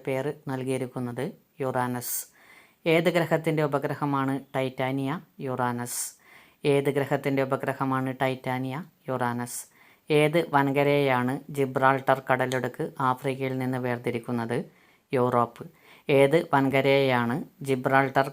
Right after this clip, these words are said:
കടലിടുക്ക് ആഫ്രിക്കയിൽ നിന്നും വേർതിരിക്കുന്നത്? യൂറോപ്പ്. ഓസ്ട്രേലിയയിലെ ഏറ്റവും വലിയ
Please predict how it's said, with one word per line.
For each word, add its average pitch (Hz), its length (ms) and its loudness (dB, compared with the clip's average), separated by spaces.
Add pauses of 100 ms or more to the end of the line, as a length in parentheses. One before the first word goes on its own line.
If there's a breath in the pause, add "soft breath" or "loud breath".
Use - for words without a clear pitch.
കടലിടുക്ക് 131 640 0
ആഫ്രിക്കയിൽ 135 600 -2
നിന്നും 131 340 -2
വേർതിരിക്കുന്നത്? 127 720 -2 (320)
യൂറോപ്പ്. 120 440 -4 (640 loud breath)
ഓസ്ട്രേലിയയിലെ 165 800 6
ഏറ്റവും 147 320 2
വലിയ 139 240 4